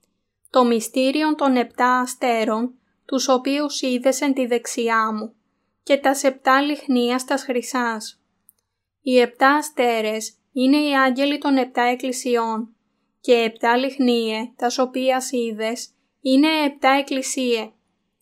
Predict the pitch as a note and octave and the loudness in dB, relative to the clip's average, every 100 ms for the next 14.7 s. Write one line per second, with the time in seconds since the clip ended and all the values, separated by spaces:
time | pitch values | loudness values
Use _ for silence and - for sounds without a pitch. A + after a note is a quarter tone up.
0 | _ - C#4+ D4 D#4 D4+ C4 B3 - B3+ | _ -4 -2 0 0 0 0 0 -4 -2
1 | B3 A#3 A3 A3 A#3 A3+ - A3+ A3+ A3+ | -2 -2 -4 -4 -6 -6 -2 0 0 -2
2 | - A#3 A3 G#3+ A3 C4+ _ _ _ _ | -4 -4 -2 -4 -4 -8 _ _ _ _
3 | _ _ _ D#4+ D#4+ F4 E4+ D4 C4 B3+ | _ _ _ -2 2 2 2 2 0 0
4 | A#3+ A3 A3 A3+ - _ - C4+ C4+ C4+ | -2 -2 -4 -6 -12 _ 0 2 2 -2
5 | D4+ D#4 D#4 C#4+ C#4 - B3+ A#3 A3+ A3 | -4 -4 -2 -2 -2 -2 -4 -2 -2 -4
6 | A3 A3 A#3+ - _ _ _ _ C4+ C4+ | -6 -6 -8 -14 _ _ _ _ 4 6
7 | C4+ C#4 C4+ B3+ A#3 A#3+ A#3+ A#3+ - A#3 | 4 2 2 2 0 -4 -4 -6 0 0
8 | A#3+ C#4+ C#4+ B3 A3+ A3 A3 A#3 B3+ C4+ | 2 -2 0 2 2 -2 -4 -4 -4 -2
9 | C#4+ C4+ C#4 A#3+ A3+ A#3 A#3 A3+ A3 G#3+ | 2 2 2 0 0 0 -2 -2 -6 -12
10 | A3 _ _ _ _ _ _ _ - B3 | -12 _ _ _ _ _ _ _ -4 -2
11 | B3+ A3+ A3 A#3 A#3+ C#4+ D4+ D4 C4+ A#3+ | 0 -2 0 -2 0 -2 -2 0 2 2
12 | A3+ A#3 - _ - C#4+ C4 B3+ B3 B3 | -2 -8 -14 _ -6 0 2 2 4 2
13 | C4+ D4+ D#4 D4+ D4 B3 A#3+ B3 B3 B3 | 2 0 -2 -4 0 -2 0 0 0 -2
14 | C#4+ C4+ B3+ A#3 A3 A3 | -8 -4 -2 0 -2 -6